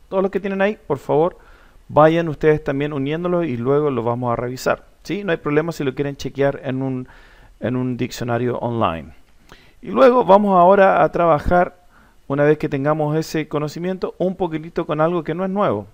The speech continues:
¿sí? Vamos a trabajar un poquitito también con have to, don't have to, should and must,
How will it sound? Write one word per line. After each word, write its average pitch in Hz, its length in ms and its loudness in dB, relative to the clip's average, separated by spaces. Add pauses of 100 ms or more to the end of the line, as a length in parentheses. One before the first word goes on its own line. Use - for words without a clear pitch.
(220)
¿sí? 185 300 -6 (440)
Vamos 170 240 0
a 165 40 0
trabajar 175 340 0
un 175 80 -6
poquitito 165 340 -6
también 156 380 -4
con 165 380 0 (340)
have 196 300 2
to, 165 340 0
don't 165 220 -2
have 165 280 0
to, 160 200 -4
should 170 460 -2
and 135 220 -2
must, - 500 -4